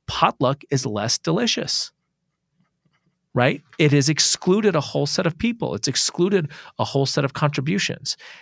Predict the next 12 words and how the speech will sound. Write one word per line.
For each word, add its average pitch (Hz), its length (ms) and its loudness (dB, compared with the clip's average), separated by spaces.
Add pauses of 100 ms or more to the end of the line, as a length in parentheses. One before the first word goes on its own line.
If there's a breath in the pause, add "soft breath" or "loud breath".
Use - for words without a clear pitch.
(220 loud breath)
That's 165 300 2
how 170 140 -2
we 165 120 2
should 147 220 0
think 127 140 0
about 107 260 0
diversity - 720 -4
in 117 100 0
the 104 80 0
nation, - 340 -6 (140)
right? 110 260 -2 (460 loud breath)
The 113 180 0